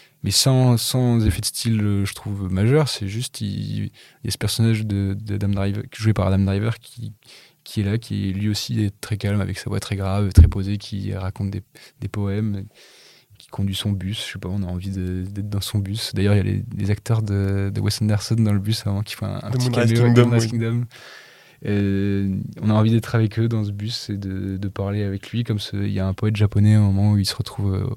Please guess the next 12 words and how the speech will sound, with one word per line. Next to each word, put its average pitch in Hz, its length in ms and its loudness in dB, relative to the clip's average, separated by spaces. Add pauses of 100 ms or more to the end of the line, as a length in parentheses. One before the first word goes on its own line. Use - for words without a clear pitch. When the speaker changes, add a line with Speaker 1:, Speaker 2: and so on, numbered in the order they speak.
(340)
Speaker 1:
au - 80 -4
bord 98 180 2
d'une 98 120 2
fontaine 107 400 0
et 107 60 2
ils 98 160 0
échangent 101 340 0
des 101 260 -2
mots 101 320 2 (460)
parce - 180 -6
que - 120 -4
le, 92 380 0